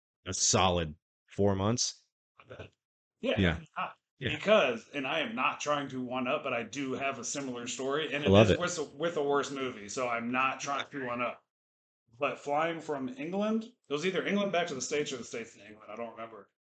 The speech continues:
Speaker 1: Yeah.
Speaker 2: My move, my, my screen was busted. Nobody else's on the plane was busted, so everybody's watching, like, The Office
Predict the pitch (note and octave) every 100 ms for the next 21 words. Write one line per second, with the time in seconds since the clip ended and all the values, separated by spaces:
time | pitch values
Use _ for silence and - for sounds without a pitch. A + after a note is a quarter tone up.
0 | _ - G2+ - G#2+ C3+ - E3 C#3+ C#3
1 | D#3 D3 C3 C#3+ D#3 D3 C#3 B2 A2+ G#2
2 | G#2 - A2 G#2 - _ _ _ _ _
3 | A#2+ C3 C#3 D#3 E3 D3+ D3 D3 A#2+ C3+
4 | B2+ A2+ C3 A#2+ A2 - A2+ A2 A2 G2+
5 | B2 B2 C#3 C#3+ C#3+ C#3+ C#3 C3+ C3 C3
6 | B2 A#2 A#2+ G2+ B2 B2+ B2+ B2+ B2+ -
7 | -